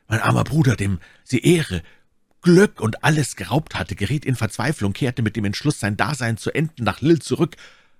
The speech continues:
Und als er von dem Urteilsspruch hörte, der mich anstatt seiner verdammt hatte, begab er sich freiwillig in das Gefängnis. Er hängte sich aber noch an demselben Abend am Luftloch seines Kerkers.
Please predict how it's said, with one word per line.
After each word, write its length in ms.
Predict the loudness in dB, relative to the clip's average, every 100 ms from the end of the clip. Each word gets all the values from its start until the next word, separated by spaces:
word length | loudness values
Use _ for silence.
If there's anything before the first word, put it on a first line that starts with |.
| _ _ _
Und 160 | -4 0
als 200 | 0 0
er 60 | -4
von 120 | -2
dem 140 | -2
Urteilsspruch 840 | 0 0 0 -6 -6 -8 -8 -8 -4
hörte, 340 | -6 -6 -12 -18 _ _
der 140 | -2
mich 280 | 2 2 0
anstatt 440 | -8 -8 -6 -8 -10
seiner 400 | -4 -2 0 -2
verdammt 600 | -4 -8 -4 -4 -4 -6
hatte, 260 | -6 -4 -6 -8 -20 _
begab 320 | -2 0 0
er 100 | -4
sich 180 | -4 -8
freiwillig 560 | -4 0 2 0 -2 -4
in 80 |
das 160 | -8 -8
Gefängnis. 480 | -8 -4 -2 -2 -6 _ _ _ _ _ _ _
Er 140 | -2
hängte 300 | -2 0 -4
sich 200 | -4 -2
aber 120 | -2
noch 180 | -2 -4
an 140 | -6
demselben 460 | -6 -4 -2 -4 -4
Abend 300 | -4 -4 -4
am 100 | -2
Luftloch 420 | 0 0 -4 -10
seines 320 | -8 -8 -8 -8
Kerkers. 500 | -8 -8 -12 -16